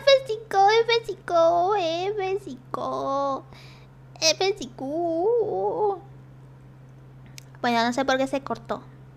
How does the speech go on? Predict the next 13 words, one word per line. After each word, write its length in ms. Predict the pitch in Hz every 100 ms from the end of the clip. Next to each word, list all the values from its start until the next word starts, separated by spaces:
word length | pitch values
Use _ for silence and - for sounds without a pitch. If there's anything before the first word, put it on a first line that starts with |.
| - - - - -
Vamos 200 | 240 277
a 40 |
echarle 500 | 269 269 247 269 277
la 180 | 269 226
culpa 400 | - 262 269 -
a 1000 | 240 254 269 302 359 370 392 403 415 - - - - - - - - - - - - -
el 100 | 262
zapallo. 440 | 285 277 226 214 - - - - - - - - - - - - - - -
Sí, 360 | - 269 226 - - - - - - -
como 200 | - 240
debe 260 | 247 262 277
ser. 280 | 277 214 - - - - - - - - - - - - - - - - - - -
Em, 800 | 233 226 214 208 202 196 196